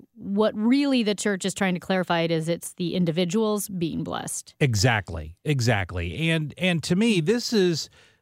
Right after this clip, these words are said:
Speaker 2: and, and we've seen this, this goes all the way back, I think, to starting with Watergate, but
Speaker 1: Mm-hmm.
Speaker 2: we've seen a real emphasis on this, I think, in the last twenty years, where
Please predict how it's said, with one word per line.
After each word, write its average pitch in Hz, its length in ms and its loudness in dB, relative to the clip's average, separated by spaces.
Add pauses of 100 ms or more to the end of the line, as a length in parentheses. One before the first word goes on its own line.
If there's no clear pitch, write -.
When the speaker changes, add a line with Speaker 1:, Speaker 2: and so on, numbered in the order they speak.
(540)
Speaker 2:
and, 139 180 -4
and 151 140 2
we've 170 160 2
seen 160 300 2
this, 110 160 2
this 202 140 2
goes 151 280 2
all 139 140 2
the 139 60 2
way 117 140 2
back, 110 320 2
I 95 80 0
think, 120 300 -2
to 95 240 -2
starting 113 400 0
with 82 120 -2
Watergate, 90 800 0
but 113 220 2
Speaker 1:
Mm-hmm. 170 80 2
Speaker 2:
we've 135 180 2
seen 170 380 2
a 131 80 0
real 127 320 2
emphasis 123 600 0
on 101 200 2
this, 98 380 0 (400)
I 110 140 2
think, 117 220 0
in 107 100 2
the 101 80 0
last 101 380 0
twenty 107 280 0
years, 92 640 0 (340)
where 143 540 2